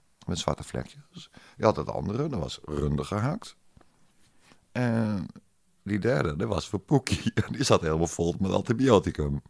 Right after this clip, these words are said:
En Poekie, die kwam er ook zo aanlopen. En die ziet dat vreedfestijn gaande. En ik denk, ja, ehm, ja.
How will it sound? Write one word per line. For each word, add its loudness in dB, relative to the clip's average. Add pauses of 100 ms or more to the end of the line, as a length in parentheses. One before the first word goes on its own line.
(1200)
En -4
Poekie, 0
die 2
kwam 8
er 4
ook 8
zo -2
aanlopen. 4 (580)
En 6
die 8
ziet 4
dat 0
vreedfestijn 6
gaande. 4 (340)
En 0
ik 4
denk, 8
ja, 6 (200)
ehm, 6 (1300)
ja. 4